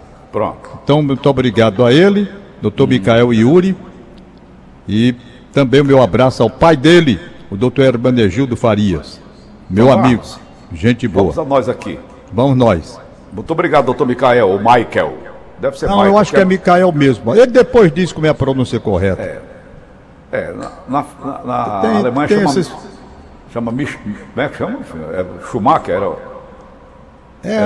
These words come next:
Speaker 1: o
Speaker 2: aí
Speaker 1: Michael
Speaker 2: pronto,
Speaker 1: Schumacher,
Speaker 2: a gente
Speaker 1: né,
Speaker 2: vai
Speaker 1: na Alemanha.
Speaker 2: adaptando. Agora, essa questão de nome, a pronúncia vai depender muito, né?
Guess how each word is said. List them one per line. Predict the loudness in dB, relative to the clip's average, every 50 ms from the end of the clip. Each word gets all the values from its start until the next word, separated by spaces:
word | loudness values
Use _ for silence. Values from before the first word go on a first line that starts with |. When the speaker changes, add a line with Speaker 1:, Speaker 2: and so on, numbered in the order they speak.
| -2 0
Speaker 1:
o |
Speaker 2:
aí | 0 0
Speaker 1:
Michael | 0 2 2 2 2 2
Speaker 2:
pronto, | 2 2 2 2
Speaker 1:
Schumacher, | 0 2 2 2
Speaker 2:
a |
gente | 2 0 -2
Speaker 1:
né, | -2 0
Speaker 2:
vai | 0 2 2
Speaker 1:
na | 2 2
Alemanha. | 2 2 2 0
Speaker 2:
adaptando. | 0 0 0 0 0 0 0 0 0 0
Agora, | 0 2 2 2 2 0 -2 -4 -8 -18 -20 -20 -20
essa | -20 -18 -6
questão | -2 -2 -2 0 0 0 0
de | 0 0 0
nome, | 2 2 2 4 2 2
a | 0
pronúncia | 0 0 -2 0 0 0 -2 -2 -2
vai | -2 -2 -2 -2
depender | -2 -4 -4 -4 -4 -2 0 0 0
muito, | 2 0 0 -2 -2 -2 -4 -4
né? | -4 -4